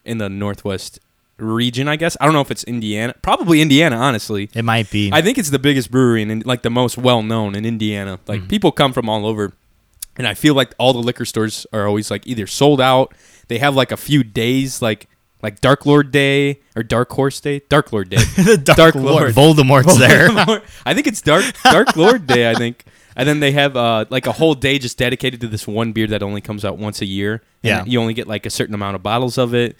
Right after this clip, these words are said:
Speaker 1: And then there's, like, all sorts of crazy shit. Uh, Alpha King is one of 'em. And then their big one is Zombie Dust. Everyone fucking loves Zombie Dust.
Speaker 2: There were some dads next to us.
Speaker 1: Yeah.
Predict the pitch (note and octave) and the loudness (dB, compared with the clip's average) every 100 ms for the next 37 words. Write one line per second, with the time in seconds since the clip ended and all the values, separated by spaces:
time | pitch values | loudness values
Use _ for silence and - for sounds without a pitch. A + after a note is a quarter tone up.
0 | _ _ _ _ A2 A2 G#2+ G#2 G#2+ G2 | _ _ _ _ -8 -6 -4 -6 -6 -8
1 | - D#3+ - D3+ B2 - A#2 A2 G#2+ - | -4 -4 0 -2 -2 -2 -2 -2 -6 -4
2 | A2 - A2+ G#2 F#2+ - _ A#2 B2 - | -4 -4 -4 -2 -4 -8 _ -4 -4 -2
3 | C3+ A#2+ - - C#3 C3 A#2+ B2 B2 B2 | -2 -2 -4 -8 -6 -4 -6 -6 -4 -4
4 | B2 G#2+ G#2+ G#2 G2+ _ _ _ _ _ | -6 -6 -6 -6 -10 _ _ _ _ _
5 | A#2+ G#2 D#3 E3+ C3+ A#2 A2 G#2 B2+ C#3 | -8 -2 0 2 0 -2 -4 -2 0 0
6 | A#2 G2 F#2+ F2+ - - C3+ C3+ B2+ B2 | -2 -6 -8 -10 -14 -4 -2 -2 -2 -4
7 | A2 A2+ G#2 G#2 G2 G2 G#2 A2 G#2+ G#2 | -6 -8 -8 -10 -10 -8 -2 0 0 -6
8 | G2+ G2+ G2 F#2+ F2+ - B2 C3+ - A2+ | -8 -8 -8 -8 -8 0 2 2 0 -2
9 | G2+ A2 B2 A2+ A2 G2 - - A2 F#2 | 2 2 2 0 0 0 -2 -4 -2 0
10 | F#2 - B2+ A2 | -2 -2 0 0